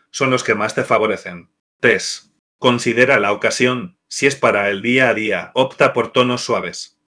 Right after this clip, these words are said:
Para una noche especial, elige colores más intensos.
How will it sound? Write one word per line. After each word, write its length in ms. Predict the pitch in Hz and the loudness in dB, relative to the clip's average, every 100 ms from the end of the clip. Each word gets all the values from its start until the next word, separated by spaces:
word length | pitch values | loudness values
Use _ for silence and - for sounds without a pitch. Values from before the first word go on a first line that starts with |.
| _ | _
Para 160 | 113 110 | 0 2
una 220 | 113 151 | 2 0
noche 320 | 156 175 131 | -2 0 0
especial, 640 | 104 113 117 120 101 90 _ | 0 -2 2 2 2 -6 _
elige 420 | - 117 147 151 - | -4 0 2 2 2
colores 480 | 110 113 135 147 | 2 4 4 2
más 220 | 123 135 131 | 0 -2 -2
intensos. 800 | 127 160 170 - 87 - - | -2 0 -2 -6 -12 -16 -20